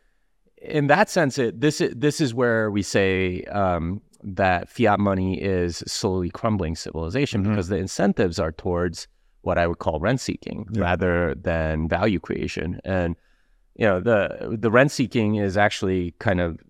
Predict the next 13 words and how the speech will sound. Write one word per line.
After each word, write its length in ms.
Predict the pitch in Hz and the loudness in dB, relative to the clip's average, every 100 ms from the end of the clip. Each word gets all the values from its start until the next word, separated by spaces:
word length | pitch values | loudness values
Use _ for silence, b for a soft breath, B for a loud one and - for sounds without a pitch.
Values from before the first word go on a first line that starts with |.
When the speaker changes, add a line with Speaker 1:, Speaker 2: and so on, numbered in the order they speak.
| _ _ _ | _ _ _
Speaker 1:
taking 480 | - 117 117 101 95 | 0 2 2 2 0
out 300 | - 95 - | 2 0 2
the 80 | 101 | -2
foundation 560 | - 104 87 87 - 113 | -2 -2 0 -2 -2 -6
of 80 | - | -8
society, 600 | - - - - - 92 | -12 -8 -8 -4 -4 -2
Speaker 2:
Mm-hmm. 140 | 98 | 0
Speaker 1:
um, 280 | 78 92 82 - - | 2 2 0 -4 -2
eating 420 | 117 110 107 101 | 0 2 2 2
the, 480 | 92 90 87 82 - _ _ _ - | 2 2 2 0 -4 _ _ _ -4
you 80 | |
know, 140 | 90 82 | -2 0
the 200 | 98 | 0